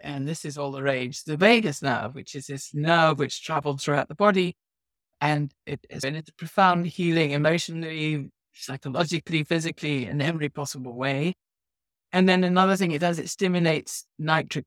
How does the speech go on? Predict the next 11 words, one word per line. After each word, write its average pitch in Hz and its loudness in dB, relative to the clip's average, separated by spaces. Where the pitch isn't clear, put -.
oxide, 170 2
which 160 -4
is 147 -8
a 143 -6
vasodilator, 151 2
so 147 -4
it - -6
lowers 127 -2
the - -20
blood 156 -6
pressure. 147 -4